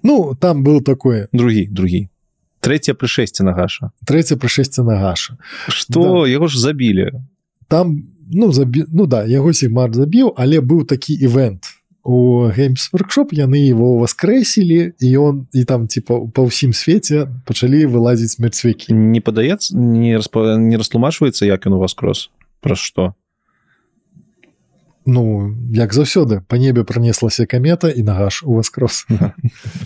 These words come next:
Speaker 1: Ну, так, ну да, то есть, э, ну, вось так, такі вось свет, вот. І, э, узнікаюць гэтыя вось, э, там вылазяць гэтыя мер-, мертвякі, іх доблесна, вось там усе дабілі, дабілі, Нагаш неяк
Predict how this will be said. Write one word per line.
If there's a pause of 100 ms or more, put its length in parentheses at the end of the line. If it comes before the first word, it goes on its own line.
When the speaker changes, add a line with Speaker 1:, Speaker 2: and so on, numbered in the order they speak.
(760)
Speaker 1:
Ну,
так,
ну
да,
то
есть,
э, (140)
ну,
вось
так, (260)
такі
вось
свет,
вот.
І,
э, (840)
узнікаюць
гэтыя
вось,
э,
там
вылазяць
гэтыя
мер-,
мертвякі,
іх
доблесна,
вось
там
усе (480)
дабілі,
дабілі,
Нагаш
неяк